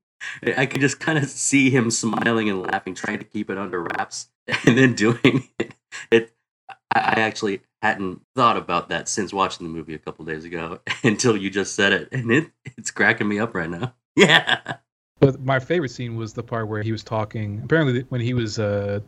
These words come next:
Speaker 2: talking to Leto, uh, in the bar, and they're discussing who the rat might be,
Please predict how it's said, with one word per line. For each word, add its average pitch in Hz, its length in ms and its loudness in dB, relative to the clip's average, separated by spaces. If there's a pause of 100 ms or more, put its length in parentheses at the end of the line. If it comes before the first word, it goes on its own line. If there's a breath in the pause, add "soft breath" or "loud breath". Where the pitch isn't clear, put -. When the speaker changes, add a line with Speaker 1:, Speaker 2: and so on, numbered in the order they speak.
(160)
Speaker 2:
talking 117 340 0
to 104 300 -4 (380)
Leto, 113 460 4
uh, 101 280 -2 (840 loud breath)
in 117 140 2
the 113 80 4
bar, 107 560 2 (160)
and 110 120 -2
they're 110 80 4
discussing 104 880 -4
who 113 280 2
the 104 100 0
rat 104 320 0
might 107 280 0
be, 110 340 2